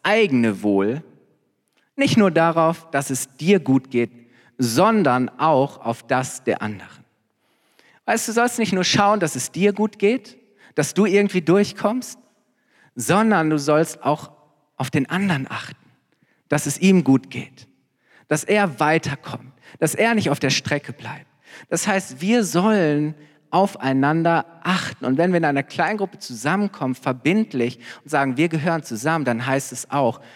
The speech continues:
wir achten aufeinander, wir passen aufeinander auf.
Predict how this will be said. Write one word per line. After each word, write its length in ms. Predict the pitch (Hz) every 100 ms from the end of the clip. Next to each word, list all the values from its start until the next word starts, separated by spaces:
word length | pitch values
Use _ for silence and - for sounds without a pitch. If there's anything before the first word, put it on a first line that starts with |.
| _
wir 140 | 135 -
achten 540 | 151 - - - - - _ _ _ _ _
aufeinander, 640 | 123 123 117 110 107 110 123
wir 140 | 202
passen 520 | - - 208 - 202
aufeinander 760 | - 151 143 135 131 135 131 98
auf. 340 | 98 78 -